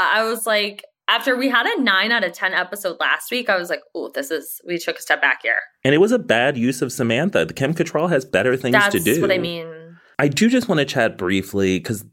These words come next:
Speaker 2: obviously, right, we're about to go into the new series. We've got
Speaker 1: Mm-hmm.
Speaker 2: some very problematic episodes coming up. And I just think it's important to remind everyone who's listening, all ten of you, maybe eleven by now,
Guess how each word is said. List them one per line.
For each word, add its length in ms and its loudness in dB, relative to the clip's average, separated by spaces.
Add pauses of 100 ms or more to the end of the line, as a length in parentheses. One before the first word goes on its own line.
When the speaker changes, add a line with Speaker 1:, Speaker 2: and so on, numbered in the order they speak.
(100)
Speaker 2:
obviously, 480 2
right, 200 2
we're 160 2
about 460 -2
to 80 -4
go 260 2
into 440 -2
the 100 -4
new 240 2
series. 640 0 (960)
We've 160 2
got 120 4
Speaker 1:
Mm-hmm. 80 0
Speaker 2:
some 140 -2
very 300 2
problematic 680 0
episodes 540 -2
coming 460 -2
up. 340 -4 (380)
And 640 0 (160)
I 80 2
just 180 0
think 120 0
it's 120 0
important 600 0
to 300 0
remind 460 0
everyone 380 0
who's 220 -8
listening, 720 0
all 240 0
ten 220 -4
of 140 -2
you, 520 0 (280)
maybe 320 2
eleven 480 0
by 200 0
now, 560 -2